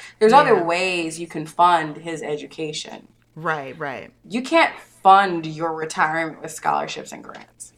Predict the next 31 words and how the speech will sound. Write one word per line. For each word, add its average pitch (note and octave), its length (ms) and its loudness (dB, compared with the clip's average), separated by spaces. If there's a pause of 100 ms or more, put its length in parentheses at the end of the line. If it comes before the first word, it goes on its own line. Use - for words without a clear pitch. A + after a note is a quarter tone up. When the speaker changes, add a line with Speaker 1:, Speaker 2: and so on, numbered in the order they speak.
(180)
Speaker 2:
Hello, E3+ 720 4
girl. A#3+ 640 -2
I'm G#3+ 160 -8
gonna E3 120 -10
need D3+ 140 -10
to - 40 -12
put - 220 -8
that G#3+ 100 -12
on G#3+ 140 -14
a G#3 40 -14
t-shirt. G3 360 -2
Speaker 1:
I'm B3 120 4
just A#3+ 200 -6
saying. - 480 -6
<laughs> - 40 -20 (520)
So, A3 340 8
Speaker 2:
<laughs> F#4+ 460 0
Speaker 1:
he C#4+ 300 6
Speaker 2:
No, - 220 4
it's F#4 100 8
Speaker 1:
has A3+ 140 2
Speaker 2:
true. - 140 4
Speaker 1:
other G#3 220 4
options. F3 840 2
Speaker 2:
Yeah, F#3 180 -2
Speaker 1:
You F#4+ 180 10
don't. D#3+ 260 2
Speaker 2:
yeah, E3+ 60 -4
yeah, D#3+ 160 -6
yeah. C#3+ 280 -10
Right. D3 440 -2